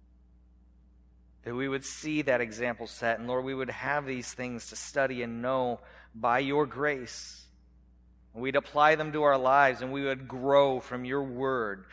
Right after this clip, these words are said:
from your spirit implanted inside of us, living inside of us. Father, when I think about that, what a wonder. What a grace that you have given us, sealed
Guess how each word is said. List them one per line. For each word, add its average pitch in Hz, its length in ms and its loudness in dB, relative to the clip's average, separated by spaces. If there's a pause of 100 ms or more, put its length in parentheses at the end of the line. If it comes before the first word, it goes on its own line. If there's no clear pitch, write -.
(140)
from 127 180 -4
your 123 120 -8
spirit 165 640 4
implanted 131 760 -4
inside 139 720 0
of 120 140 -2 (100)
us, - 560 0 (480)
living 160 560 -2
inside 143 560 2
of 127 100 4
us. 120 500 0 (380)
Father, 135 560 -2
when 127 160 -4
I 123 120 2
think 143 280 -12
about 131 280 2
that, 139 300 6
what 139 100 2
a 127 60 4
wonder. 123 760 0 (1400)
What 151 220 4
a 156 80 10
grace 120 1000 -4 (300)
that 117 240 -10
you 131 100 -6
have 120 220 -10
given 127 300 -6
us, 95 400 -8 (280)
sealed 131 720 -4